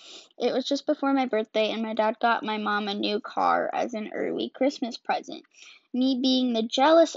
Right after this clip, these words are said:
arrogant child I was, offended that I wouldn't be getting a car for my birthday.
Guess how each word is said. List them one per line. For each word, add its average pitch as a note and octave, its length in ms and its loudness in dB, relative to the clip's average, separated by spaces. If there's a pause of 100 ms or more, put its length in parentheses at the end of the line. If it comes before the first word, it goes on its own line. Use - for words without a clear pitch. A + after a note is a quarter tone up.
(140)
arrogant B3 600 2
child A3 580 2
I A3 260 2
was, G#3 680 -2 (580)
offended C4 600 0
that A#3 240 2
I A3+ 180 2
wouldn't A3 400 -4
be A3 180 -8
getting A3+ 360 0
a A3 80 -6
car G#3 400 2
for A#3+ 220 -4
my G#3+ 180 -2
birthday. G3+ 800 -4